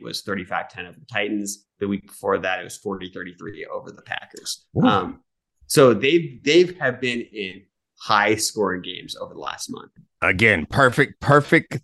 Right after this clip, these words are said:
Speaker 2: three-week trend, 'cause if you go back four weeks, it's seventeen sixteen <laughs> over, over the Colts.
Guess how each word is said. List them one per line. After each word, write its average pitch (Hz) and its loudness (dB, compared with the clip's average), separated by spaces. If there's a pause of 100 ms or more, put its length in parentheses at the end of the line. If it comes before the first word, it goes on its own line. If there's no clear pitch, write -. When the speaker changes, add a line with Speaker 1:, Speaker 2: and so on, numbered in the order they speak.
Speaker 2:
three-week 143 8
trend, 120 4
'cause 104 2
if 92 -4
you 92 -2
go 113 2
back 120 6
four 117 2
weeks, 92 -6
it's 80 -10
seventeen 107 4
sixteen 95 -2 (140)
<laughs> - 2
over, 120 0 (280)
over 120 8
the 104 4
Colts. - -4